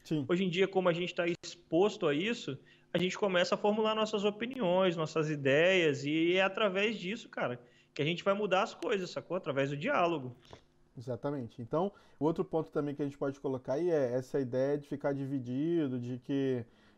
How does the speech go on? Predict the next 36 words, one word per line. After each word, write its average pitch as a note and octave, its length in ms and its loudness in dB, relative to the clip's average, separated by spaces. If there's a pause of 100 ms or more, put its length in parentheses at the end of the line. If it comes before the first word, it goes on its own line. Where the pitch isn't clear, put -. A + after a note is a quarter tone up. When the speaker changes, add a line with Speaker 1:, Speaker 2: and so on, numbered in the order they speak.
(120)
Speaker 1:
é B2+ 140 0
o C3 80 0
meu C#3 300 0
político, C#3+ 580 -2
o - 20 -2
meu C#3+ 160 -2
partido, C#3+ 640 -2
mano. C#3+ 360 -2 (640)
<laughs> F3 140 -4 (1080)
Chega D3 340 -2
disso, B2+ 380 -6
cara, A#2 200 -4
chega. B2+ 400 -2
A B2 80 -6
gente B2 280 -6
já C#3 100 0
passou D3+ 260 0
dessa C#3 200 0
Speaker 2:
É. B2 100 -2
Speaker 1:
fase. A#2 420 0
Isso A#2 180 -10
daí B2+ 380 0
<laughs> - 600 -4 (640)
já C3 160 -2
tá D#3 140 0
velho. B2+ 420 0 (560)
Speaker 2:
É, C#3+ 100 6
eu C#3+ 40 8
Speaker 1:
Cara, F3+ 120 12
Speaker 2:
acho C#3+ 120 6
que D#3+ 60 -2
a D#3 40 -4
gente - 120 -8
tá D#3+ 120 2
passando, D3+ 560 -2
né? D#3 200 -6